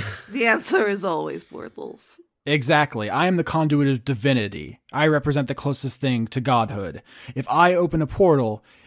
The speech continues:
Speaker 1: in the busiest town square in Sigil,
Speaker 2: You can open portals?
Speaker 1: it's, I'm the conduit of divinity. I have quite a, a bag of tricks, yeah.
Speaker 2: Oh, well, that must be nice.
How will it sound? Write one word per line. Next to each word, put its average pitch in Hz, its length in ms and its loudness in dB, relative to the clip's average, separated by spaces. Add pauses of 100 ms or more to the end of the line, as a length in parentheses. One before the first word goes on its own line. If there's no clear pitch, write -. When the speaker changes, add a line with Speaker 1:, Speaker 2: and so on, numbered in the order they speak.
Speaker 1:
in 143 120 2
the 139 80 2
busiest 170 680 0 (360)
town 170 300 2
square 151 460 4
in 139 120 2
Sigil, 110 640 -2 (400)
Speaker 2:
You 233 160 -8
can 494 120 -2 (120)
open 453 240 0
portals? 262 680 -2 (520)
Speaker 1:
it's, 139 340 -2
I'm 151 160 2
the 151 80 0
conduit 147 440 4
of 120 40 -4
divinity. 117 640 0
I 110 80 -2
have 107 220 -4
quite 123 260 -2
a, 110 180 -2 (420)
a 120 100 -10
bag 131 360 2
of 117 100 -6
tricks, - 600 -6
yeah. 107 300 -2 (840)
Speaker 2:
Oh, 262 180 -8
well, 233 100 -2
that 226 240 -2
must 247 240 -6
be 190 100 -4
nice. 165 560 -8